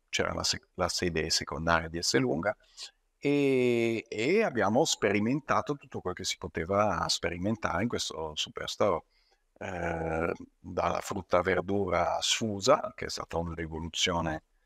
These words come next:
eh, pazzesca, osteggiatissima un'azienda, a, eh,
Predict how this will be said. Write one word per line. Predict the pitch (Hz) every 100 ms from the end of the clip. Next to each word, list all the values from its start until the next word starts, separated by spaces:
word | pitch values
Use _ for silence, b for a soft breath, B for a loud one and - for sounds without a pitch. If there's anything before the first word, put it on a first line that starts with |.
| _ _ _
eh, | - 90 85 80 76
pazzesca, | - 90 - 90 87 - 127 143 - _
osteggiatissima | - - - - 80 - 98 87 - 85
un'azienda, | 78 82 90 104 110 110 113 - _ b b b _
a, | - 110 147 202 202 -
eh, | 101 92 92 90